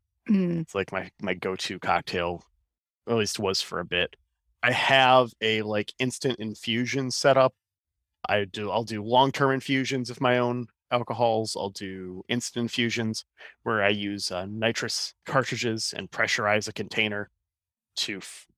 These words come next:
Speaker 2: basically do, like, a two or three month infusion in about three to five minutes.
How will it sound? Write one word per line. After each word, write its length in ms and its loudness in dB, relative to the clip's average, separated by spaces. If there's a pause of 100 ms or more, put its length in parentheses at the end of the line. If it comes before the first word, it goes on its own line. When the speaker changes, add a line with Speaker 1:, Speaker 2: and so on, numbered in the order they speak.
(120)
Speaker 2:
basically 440 2
do, 300 -6
like, 280 2
a 140 -2 (120)
two 180 -2
or 80 -4
three 240 -4
month 320 -2
infusion 500 -4
in 100 -4
about 260 -6
three 340 -8
to 80 -2
five 260 2
minutes. 520 -4